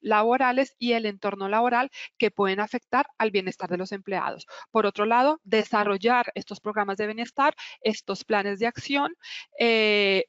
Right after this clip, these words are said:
posterior a la evaluación, ya que se debe contar, eh, con la, con el desarrollo de estas, de estas acciones, eh, para mitigar esos, esos riesgos, eh, identificados, esas necesidades que,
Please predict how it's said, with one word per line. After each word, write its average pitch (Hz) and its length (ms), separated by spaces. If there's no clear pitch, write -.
posterior 202 420
a 214 80
la 254 100
evaluación, 208 640
ya 202 140
que 214 80
se 233 120
debe 202 280
contar, 208 560
eh, 208 640
con 233 260
la, 196 360
con 214 160
el 208 60
desarrollo 190 480
de 214 160
estas, 190 580
de 202 120
estas 208 280
acciones, 269 760
eh, 202 600
para 214 280
mitigar 208 680
esos, 196 640
esos 208 260
riesgos, 220 420
eh, 233 360
identificados, 208 760
esas 202 220
necesidades 220 880
que, 185 280